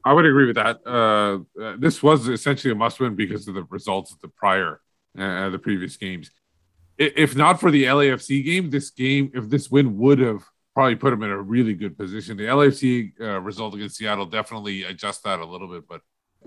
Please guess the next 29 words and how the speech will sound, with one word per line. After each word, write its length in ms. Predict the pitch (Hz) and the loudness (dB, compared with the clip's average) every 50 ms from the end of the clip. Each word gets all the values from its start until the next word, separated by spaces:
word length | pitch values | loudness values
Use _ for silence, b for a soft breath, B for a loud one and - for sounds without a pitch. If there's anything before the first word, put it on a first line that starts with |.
| - | -10
they're 220 | - 110 143 151 151 | -2 2 4 4 4
in 80 | 135 | 4
fifth 260 | - 156 156 143 - | 4 4 2 2 2
place 300 | - 135 131 135 127 - | 0 2 2 2 2 0
right 160 | 139 135 131 123 | 0 0 0 0
now. 340 | 131 131 131 135 135 139 _ _ _ _ _ _ - - | 0 0 0 -2 -2 -6 _ _ _ _ _ _ -10 -4
Yeah, 320 | - 117 117 110 107 104 | 0 2 4 4 4 4
so 300 | 98 - - 131 123 123 | 2 4 4 4 4 2
it's, 260 | 120 120 135 135 - - | 2 2 0 0 0 0
it's 200 | 147 147 143 - | -2 -2 0 0
interesting 440 | 143 151 143 147 151 127 156 151 | 0 0 0 0 -2 0 0 0
to 80 | 131 135 | 0 0
see, 240 | 139 - 139 135 135 | 0 2 2 2 2
like, 180 | 110 123 117 | 2 0 -4
where 260 | 95 101 107 120 123 123 | -4 -4 -2 0 0 0
they 300 | 120 120 120 117 113 - - | 0 0 -2 -2 -4 -6 -6
end 200 | 120 117 107 98 | -6 -4 -2 0
up, 240 | 110 110 113 - _ _ _ | 0 0 0 -4 _ _ _
uh, 40 | - | -2
after 500 | 107 98 98 98 101 113 113 - - 123 | 0 2 2 2 2 2 2 0 -2 -6
this 160 | 95 95 - | -6 -6 -8
next 260 | 110 113 120 123 - - | -4 -2 -2 -2 -2 -2
set 120 | 123 101 | -4 -4
of 60 | 92 | -4
games, 200 | 87 101 90 76 | -4 -8 -8 -6
'cause 180 | - - - - _ _ _ _ _ - | -6 -8 -8 -8 _ _ _ _ _ -2
everything, 480 | - 135 156 170 147 147 135 117 98 - _ _ _ _ _ _ _ | 2 4 4 6 6 4 4 2 -2 -8 _ _ _ _ _ _ _
you 80 | - 123 | -4 0
know, 260 | 117 107 95 85 - | 0 2 0 0 -4